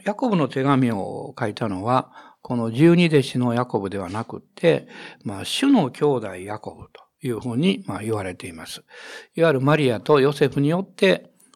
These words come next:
生まれた、まあ、血のつながりからすると、まあ、イエス様の弟のになるわけですけども、えー、その中のこのヤコブ。で、彼は、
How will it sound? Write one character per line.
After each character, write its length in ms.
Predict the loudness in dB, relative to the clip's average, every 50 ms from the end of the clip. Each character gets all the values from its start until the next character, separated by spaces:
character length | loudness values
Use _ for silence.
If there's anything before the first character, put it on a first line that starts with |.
| _ _ -2
生 60 | 0
ま 120 | 0 0
れ 140 | -2 -4 -6
た、 360 | 0 4 4 4 4 2 -4 -20 -20 -20 -20 -20 -20 _ -8
ま 120 | -6 -6
あ、 40 | -2
血 140 | 0 2 4
の 140 | 4 4 2
つ 120 | 2 2
な 140 | 2 4 4
が 100 | 4 2
り 80 | 2
か 120 | 4 4 4
ら 100 | 4 4
す 120 | 2 0
る 160 | 0 0 0
と、 380 | 2 4 6 6 6 4 0 -4 -16 -20 -20 -16 _
ま 100 | -10 -6
あ、 20 | -4
イ 100 | -2 -2
エ 80 | -2
ス 80 | -2 -4
様 220 | -6 -6 -6 -6
の 160 | -8 -6 -6
弟 320 | -6 -6 -4 -2 -2 -2 -2 -2 -4
の 140 | -4 -4 -6
に 140 | -8 -8 -8
な 120 | -8 -8
る 80 | -8 -8
わ 120 | -10 -10
け 100 | -12 -14
で 80 | -16 -16
す 100 | -16 -16
け 100 | -16 -16
ど 100 | -12 -6
も、 340 | -2 0 2 2 0 -2 -8 -20 -20 -20 -20 _ _ _ _ _ _ -14
え 300 | -12 -12 -12 -12 -14 -12
ー、 40 | -4
そ 120 | 0 2
の 880 | 4 4 4 2 0 -2 -8 _ _ -10 -10 -8 -8 -10 -12 -14 -18 -16
中 300 | -14 -14 -10 -8 -4 -2
の 200 | 0 0 0 -2
こ 180 | -4 -8 -12 -12
の 120 | -12 -10
ヤ 140 | -10 -10 -10
コ 160 | -10 -12 -16
ブ。 140 | -16 -18 -20 _ _ _ _ _ _ _ _ _ _ _ _ _ _ _ -4
で、 100 | -4 -2
彼 220 | 0 2 4 6 6
は、 260 | 8 8 6 6